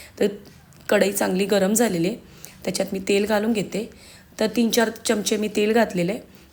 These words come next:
तेल घालून झाल्यानंतर आपल्याला कांदा घालायचा. कांदा मी भरपूर घातलेला आहे, म्हणजे तीन कांदे तरी मी असे बारीक चिरून घेतलेले आहेत. तर कांदा आपल्याला आता परतून घ्यायचा आहे. कांदा परतून झाला की आपण याच्यामध्ये घालायचं आहे आलं आणि लसूण. तर तुम्ही आलं लसूणची पेस्टसुद्धा घालू शकता, पण मी असं खलबत्त्यावर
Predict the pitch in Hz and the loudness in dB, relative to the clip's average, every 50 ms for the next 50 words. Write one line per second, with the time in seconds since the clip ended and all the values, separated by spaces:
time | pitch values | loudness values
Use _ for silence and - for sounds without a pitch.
0 | - - 226 240 240 247 226 233 226 226 220 226 220 202 214 - 226 240 240 254 | 2 4 4 6 6 6 6 4 4 2 0 -2 -2 -2 -2 -2 -2 0 2 4
1 | 240 208 196 196 202 196 180 165 165 165 - - - 233 214 202 202 208 220 220 | 4 4 4 2 0 0 0 -2 -2 -2 -2 0 2 2 2 2 2 2 2 2
2 | 226 214 202 - - 226 240 247 226 - - 175 180 208 - - - - - - | 2 2 0 0 -2 0 2 2 2 2 0 -2 -2 -2 -4 -8 -14 -16 -16 -16
3 | - - - - - 233 233 233 - 262 269 269 269 262 240 233 220 233 233 247 | -16 -18 -6 2 4 4 4 6 4 4 4 4 4 2 2 4 2 2 2 2
4 | 233 233 233 226 214 - 247 226 220 196 190 196 196 - - 233 196 202 220 220 | 2 2 2 2 2 2 2 4 4 4 2 0 0 0 2 2 2 2 2 0
5 | 190 - 175 165 170 226 233 - - - - - - - _ _ _ _ _ _ | 0 0 -2 -2 -2 -2 -4 -8 -14 -20 -20 -20 -20 -20 _ _ _ _ _ _
6 | _ _ _ _ - 233 226 254 226 220 226 233 226 226 226 220 214 214 208 220 | _ _ _ _ -10 -2 0 2 2 2 0 -2 -2 -2 0 0 0 0 0 -2
7 | 220 - 247 208 196 196 214 202 226 214 190 170 - - 190 202 - - - - | 0 0 0 0 0 0 -2 0 0 2 2 0 0 -2 -4 -6 -6 -10 0 2
8 | 226 220 233 240 247 247 254 240 240 - 247 254 247 233 233 226 220 220 214 226 | 4 6 6 4 4 4 4 4 4 4 4 4 6 6 6 6 4 4 4 2
9 | 220 220 - 226 214 202 - - 208 208 208 220 220 226 226 214 190 185 - 220 | 0 0 0 -2 -2 -2 -2 -2 -2 0 0 0 0 2 0 0 0 -2 -2 -2
10 | 247 - - - - - - - - - - 220 214 220 226 226 226 233 240 240 | -4 -4 -8 -14 -16 -16 -16 -16 -12 0 4 6 6 8 8 6 6 6 6 6
11 | 226 202 - - 180 165 - - - - - - 214 - 240 254 - - - 226 | 6 4 4 0 -2 -4 -4 -8 -14 -6 -4 0 2 6 6 6 6 6 6 6
12 | 226 226 247 240 240 240 240 233 - 262 - - 233 226 226 - - - - - | 8 8 8 6 6 4 2 2 2 4 6 6 6 6 6 4 0 -2 -2 0
13 | - 247 233 - 214 214 240 254 254 220 196 190 185 185 196 175 - - 196 - | 2 2 4 6 6 6 6 6 4 4 4 4 2 2 0 -2 -2 -2 -2 -2
14 | - 214 220 233 226 220 220 - 240 - 233 220 196 208 208 208 - 214 208 208 | 0 0 0 2 2 2 2 2 2 2 0 4 4 4 2 4 4 4 4 4
15 | 226 262 | 4 0